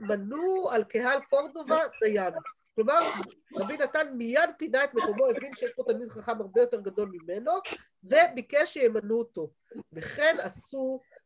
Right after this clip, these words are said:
ועשו לו כל הקהל פסיקה גדולה, פסיקה גדולה הכוונה, כלומר שהם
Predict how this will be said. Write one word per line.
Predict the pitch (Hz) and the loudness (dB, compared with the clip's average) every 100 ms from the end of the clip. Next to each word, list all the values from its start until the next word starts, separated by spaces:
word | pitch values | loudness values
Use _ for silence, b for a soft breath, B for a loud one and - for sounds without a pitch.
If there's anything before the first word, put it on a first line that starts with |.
| _ | _
ועשו | 190 190 - 339 | -4 -4 -6 -6
לו | 339 | -2
כל | 285 277 | 2 2
הקהל | 277 - 240 269 | 2 -2 2 0
פסיקה | - - 208 - 262 | 0 -14 -18 -2 0
גדולה, | 226 202 196 240 | 0 0 0 0
פסיקה | - 220 254 | -4 -6 -4
גדולה | 220 226 240 | -2 0 0
הכוונה, | 240 202 208 247 302 | -2 -6 -4 -2 -4
כלומר | 233 220 262 | -2 -2 -2
שהם | - 233 254 277 | -2 0 2 2